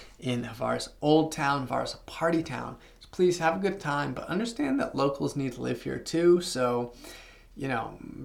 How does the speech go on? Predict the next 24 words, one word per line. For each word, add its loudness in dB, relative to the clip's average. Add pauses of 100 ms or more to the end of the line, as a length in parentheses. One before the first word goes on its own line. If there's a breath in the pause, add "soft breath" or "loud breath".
behave 4
yourself. 0 (420 loud breath)
Be 6
sure 4
to -4
take -4
a -10
speedboat 0
ride 4
to -10
the -6
island -4
of -6
Vis 0
to -10
experience 0
the -8
Blue -6
Cave. -4 (560 loud breath)
Continue -2
your 0
journey -2
to -8
Korčula. -4